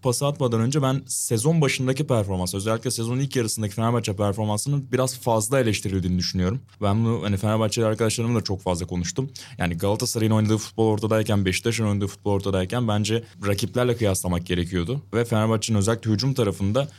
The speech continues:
çok çok çok kötü bir futbol oynadığını ben hiç düşünmüyorum. Orada biraz fazla eleştiriliyordu bence Ersun Yanal ve kötü bir gidişat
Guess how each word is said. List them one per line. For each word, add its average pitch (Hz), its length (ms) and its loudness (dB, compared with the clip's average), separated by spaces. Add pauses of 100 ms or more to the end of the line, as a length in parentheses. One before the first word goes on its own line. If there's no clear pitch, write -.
(200)
çok 151 260 0
çok 131 260 -2
çok 127 220 -2
kötü 120 220 2
bir 123 60 0
futbol 113 240 0
oynadığını 123 240 2
ben 123 160 2
hiç 123 200 -2
düşünmüyorum. 117 580 0
Orada 107 480 0
biraz 143 240 2
fazla 120 240 2
eleştiriliyordu 95 500 0
bence 90 240 0
Ersun 92 240 0
Yanal 135 220 2
ve 123 140 2 (260)
kötü 120 260 0
bir 135 100 2
gidişat 123 520 -2